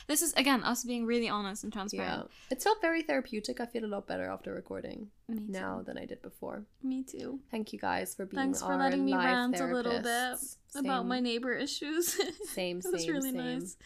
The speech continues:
Speaker 1: Um, and yeah. Um, we'll answer more advice questions in our next episode as well.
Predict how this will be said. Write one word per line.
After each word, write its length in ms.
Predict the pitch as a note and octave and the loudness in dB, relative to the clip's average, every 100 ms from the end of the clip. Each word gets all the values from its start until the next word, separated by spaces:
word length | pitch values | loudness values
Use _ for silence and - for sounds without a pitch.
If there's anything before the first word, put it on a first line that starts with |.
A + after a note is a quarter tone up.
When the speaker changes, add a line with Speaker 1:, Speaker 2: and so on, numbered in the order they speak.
| - - - - - - | -16 -16 -18 -20 -20 -8
Speaker 1:
Um, 540 | B3 A#3+ A#3+ A#3+ B3+ - _ _ _ _ _ - _ _ _ - A#3+ | -8 -6 -8 -8 -10 -10 _ _ _ _ _ -20 _ _ _ -10 -2
and 140 | A#3+ | 0
yeah. 160 | A3+ A#3 - _ - - - _ - | 0 -4 -10 _ -20 -20 -20 _ -8
Um, 420 | B3+ B3+ C4 D4+ - - _ - _ - - | -6 -4 -6 -8 -14 -20 _ -20 _ -20 -12
we'll 160 | B3 B3 | -6 -2
answer 320 | C4 B3+ B3+ | -2 -2 -2
more 220 | A#3+ A3+ | -2 -2
advice 260 | A3+ B3 B3+ | -6 -8 -10
questions 460 | C4 - - - - | -10 -10 -8 -8 -8
in 80 | |
our 160 | A2+ B2 | -8 -6
next 280 | B2 - C3+ | -8 -8 -14
episode 380 | B2+ C3+ C3 C3+ | -12 -12 -10 -10
as 140 | C3 | -10
well. 180 | C3+ | -12